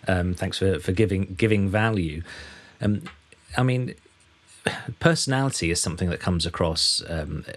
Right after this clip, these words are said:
as well in your book, kind of the importance of, of being yourself, which I know we, we've just covered to a certain extent. But do you think that might help? Uh,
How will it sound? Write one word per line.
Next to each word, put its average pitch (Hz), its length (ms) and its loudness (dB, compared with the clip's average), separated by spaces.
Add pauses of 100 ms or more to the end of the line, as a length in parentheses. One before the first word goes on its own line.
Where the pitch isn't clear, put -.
(160)
as 90 140 -2
well 104 160 4
in 90 80 0
your 82 120 -2
book, 80 220 -4
kind - 160 -2
of 87 60 2
the 92 60 2
importance 87 680 0
of, 80 180 -4
of 80 140 -8
being 82 160 0
yourself, 82 360 0
which - 100 -6
I 95 60 2
know 107 120 2
we, 95 120 2
we've 85 200 -4
just - 220 -4
covered 80 380 -2 (340)
to - 120 2
a 87 60 2
certain 78 320 0
extent. 80 640 -2 (360)
But 131 120 2
do - 80 0
you 202 80 2
think 165 200 2
that 131 180 0
might 127 400 2
help? 104 400 0 (960)
Uh, - 240 -8